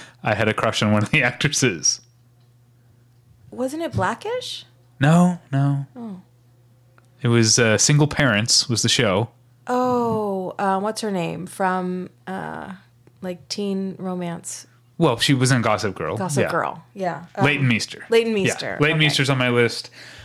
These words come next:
Speaker 1: For a long time, I think Zoe Saldana was on my list, but I feel like I haven't seen her in things <laughs> lately, so I don't, like, think of her as much as I used to.
Speaker 2: Yeah.
Speaker 1: Oh, well. All right. Uh, yeah, we don't have hard,
Speaker 2: What
Speaker 1: hard
Speaker 2: about
Speaker 1: and fast.
Speaker 2: Zoe Kravitz? I think she should make everyone's list.
Speaker 1: Uh, okay. H-,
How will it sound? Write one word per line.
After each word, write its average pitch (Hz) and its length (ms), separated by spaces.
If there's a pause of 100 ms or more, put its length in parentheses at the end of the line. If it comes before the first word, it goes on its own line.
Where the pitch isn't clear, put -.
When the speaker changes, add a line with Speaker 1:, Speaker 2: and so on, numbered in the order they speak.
Speaker 1:
For - 160
a 151 60
long 190 220
time, 214 180
I 185 40
think 175 180
Zoe 127 240
Saldana 117 420
was 143 140
on 147 40
my 143 80
list, 147 220
but 117 100
I 110 100
feel 123 180
like 113 140
I 110 80
haven't 113 280
seen 127 220
her 156 120
in 156 120
things 160 400
<laughs> - 100
lately, 180 220
so 147 180
I 127 40
don't, 143 200
like, 127 360 (280)
think 127 220
of 135 80
her 156 160
as 147 100
much 151 200
as 156 60
I 156 60
used 151 320
to. 165 240
Speaker 2:
Yeah. 175 300 (720)
Speaker 1:
Oh, 117 120
well. 90 180 (320)
All 139 100
right. 98 200 (100)
Uh, 120 520 (100)
yeah, 147 200
we 143 120
don't 160 140
have 127 180
hard, 113 200
Speaker 2:
What 269 140
Speaker 1:
hard 311 80
Speaker 2:
about 240 240
Speaker 1:
and 226 40
fast. 240 140
Speaker 2:
Zoe 233 80
Kravitz? 196 580
I - 80
think 214 260 (400)
she - 180
should 185 140
make 175 200
everyone's 170 460
list. 190 360
Speaker 1:
Uh, 113 280
okay. 147 340
H-, - 280